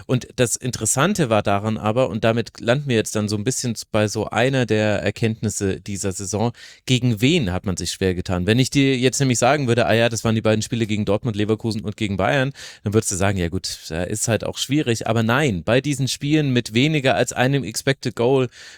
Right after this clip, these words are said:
pro Spiel war mit dabei. Ein Heimspiel gegen Heidenheim, immerhin wurde es gewonnen. Ein Auswärtsspiel bei Mainz null fünf, das wurde ein zwei zu zwei.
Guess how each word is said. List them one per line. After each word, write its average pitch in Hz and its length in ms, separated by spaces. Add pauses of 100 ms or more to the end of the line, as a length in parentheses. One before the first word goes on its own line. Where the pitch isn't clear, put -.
pro 120 200
Spiel 101 320
war 113 180
mit 127 180
dabei. 107 460
Ein 107 240
Heimspiel 127 600
gegen 117 280
Heidenheim, 101 480
immerhin 120 480
wurde 117 200
es 95 180
gewonnen. 110 440
Ein 110 320 (160)
Auswärtsspiel 135 720
bei 117 160
Mainz 117 400
null 117 200
fünf, 131 300
das 90 240
wurde 110 240
ein 104 140
zwei 107 280
zu - 180
zwei. 107 420